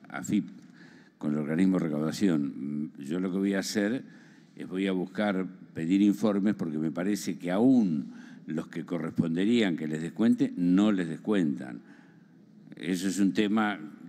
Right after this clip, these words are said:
que me preocupa porque muchos aquí han venido a manifestar que sí que prestaron conformidad, pero en la práctica no se les descuenta. Entonces, o hay un problema con el, con la Corte, o no sé, el Consejo, o el Ministerio, o la afip,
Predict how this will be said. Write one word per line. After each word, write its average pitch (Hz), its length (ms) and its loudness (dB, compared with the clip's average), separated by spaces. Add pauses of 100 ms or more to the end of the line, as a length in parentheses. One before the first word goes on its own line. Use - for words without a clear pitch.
que 90 140 -4
me 90 160 2
preocupa 110 480 2
porque 95 260 2
muchos 113 680 4 (360)
aquí 101 360 -2
han 87 120 2
venido 107 300 4
a 104 40 2
manifestar 104 680 0
que 98 120 0
sí 139 180 2
que 107 120 0
prestaron 113 420 0
conformidad, 123 600 2 (340)
pero 95 140 0
en 95 60 2
la 95 100 2
práctica 131 440 0
no 101 140 2
se 95 100 -4
les 90 120 0
descuenta. 98 560 2 (320)
Entonces, 104 560 -2 (300)
o 101 180 4
hay 151 180 4
un 143 100 6
problema 98 600 2 (420)
con 85 280 0
el, 82 400 -2
con 80 160 -4
la 82 120 0
Corte, 135 500 2
o 101 120 2
no 85 120 0
sé, 98 140 -2
el 87 100 0
Consejo, 104 720 0
o 90 40 2
el 80 80 0
Ministerio, 131 680 2 (380)
o 82 120 -4
la 92 120 2
afip, 170 280 2